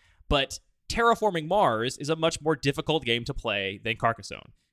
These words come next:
And it's more difficult to me because what you have to learn to get over the hump of, like, I understand the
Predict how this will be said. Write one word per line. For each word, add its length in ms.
And 220
it's 140
more 160
difficult 460
to 100
me 580
because 640
what 160
you 80
have 180
to 160
learn 640
to 100
get 220
over 220
the 100
hump 340
of, 200
like, 280
I 140
understand 840
the 340